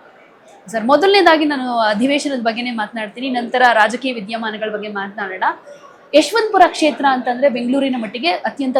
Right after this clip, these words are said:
ದೊಡ್ಡ ಕ್ಷೇತ್ರ. ಆ, ಎಷ್ಟು ನಿಭಾಯಿಸೋದೇ ಒಂದ್ ರೀತಿ ಕಷ್ಟ ಅಂತ, ಅಂತ ಅನ್ಸ್ಬಿಡುತ್ತೆ, ಅಷ್ಟು ದೊಡ್ಡದಾದ ಕ್ಷೇತ್ರ.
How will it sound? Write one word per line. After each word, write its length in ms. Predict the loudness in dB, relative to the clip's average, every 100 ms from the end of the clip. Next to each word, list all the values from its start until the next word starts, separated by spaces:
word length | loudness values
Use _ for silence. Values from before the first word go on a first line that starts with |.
| 0
ದೊಡ್ಡ 200 | 0 0
ಕ್ಷೇತ್ರ. 420 | 0 -4 -4 0
ಆ, 600 | 0 0 -6 -6 -6 -6
ಎಷ್ಟು 720 | -8 -12 -14 -8 -4 -2 -4 -8 -4
ನಿಭಾಯಿಸೋದೇ 580 | 0 4 4 4 2 2
ಒಂದ್ 180 | 0 0
ರೀತಿ 220 | -4 -4
ಕಷ್ಟ 260 | -6 -4 -6
ಅಂತ, 180 | -4 -4
ಅಂತ 180 | -4 -4 -6
ಅನ್ಸ್ಬಿಡುತ್ತೆ, 520 | -8 -10 -8 -8 -10
ಅಷ್ಟು 520 | -16 -16 -10 -4 -2
ದೊಡ್ಡದಾದ 480 | -2 -2 0 0 0
ಕ್ಷೇತ್ರ. 420 | -8 -6 -6 -4